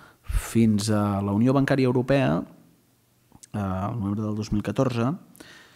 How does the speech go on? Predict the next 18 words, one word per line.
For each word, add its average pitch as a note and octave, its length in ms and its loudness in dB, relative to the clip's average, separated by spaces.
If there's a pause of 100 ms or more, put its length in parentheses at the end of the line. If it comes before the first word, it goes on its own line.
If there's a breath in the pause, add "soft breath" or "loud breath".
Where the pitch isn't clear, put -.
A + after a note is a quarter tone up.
(380 loud breath)
que G#2 100 -4
va G2+ 60 4
néixer G#2 180 0
el G#2+ 60 2
novembre G2+ 240 2
del G2 100 -2
dos G#2 140 -4
mil G2+ 100 -2
catorze, A#2 520 -2 (760 loud breath)
el, G#2 220 2 (240)
les G2 220 -4
llicències B2 360 -2
bancàries B2 240 0
les B2 140 0
atorgava A2+ 320 0
el A2 60 0
Banc G#2+ 180 -4
d'Espanya, A2 500 -8